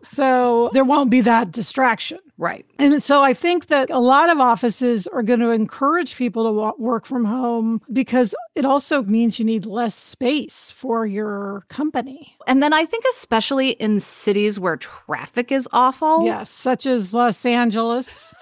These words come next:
Speaker 2: <laughs> For example, <laughs> people are gonna start making different choices. Like, can we have this morning meeting that we always have that everyone spends an hour in traffic to get to? Can we do that on Zoom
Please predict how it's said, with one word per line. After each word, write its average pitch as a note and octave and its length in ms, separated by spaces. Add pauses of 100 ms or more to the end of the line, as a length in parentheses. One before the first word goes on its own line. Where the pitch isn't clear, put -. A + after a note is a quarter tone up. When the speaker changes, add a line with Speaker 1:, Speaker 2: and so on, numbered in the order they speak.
(140)
Speaker 2:
<laughs> - 220
For A3 260
example, G3+ 560 (340)
<laughs> - 340
people C#4+ 320
are C#4 80
gonna B3 180
start A3 480
making G3 540
different F#3 400
choices. F3 720
Like, F3+ 420 (380)
can C#4+ 280
we D4 140
have C4 260
this A3+ 180
morning G#3+ 400
meeting F#3+ 300
that F3+ 140
we F#3 120
always F3 360
have E3 560
that F3+ 120
everyone E3 380
spends F3 320
an F3+ 80
hour E3 260
in E3 140
traffic E3+ 400
to E3+ 80
get E3+ 240
to? E3+ 420
Can E4 180
we F4 120
do D#4+ 340
that A3+ 640
on G3+ 240
Zoom F3 520